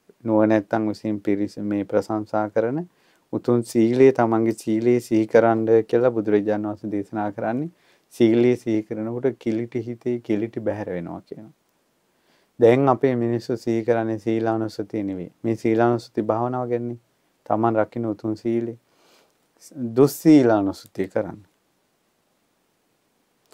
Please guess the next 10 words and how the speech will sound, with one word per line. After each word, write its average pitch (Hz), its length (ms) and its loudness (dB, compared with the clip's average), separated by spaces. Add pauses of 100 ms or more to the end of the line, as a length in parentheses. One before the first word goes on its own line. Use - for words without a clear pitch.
(220)
සීලානුස්සතිය 139 680 4
කරන්නේ. 98 400 -6 (140)
දුස්සීලානුස්සතිය. 92 1000 -6 (680)
බොනු 101 400 2
මට 101 300 -2 (100)
බීම 113 360 0
නතර 120 340 0
කරගන්න 117 500 -4
බෑනේ. 113 300 -10 (500)
අර 120 120 4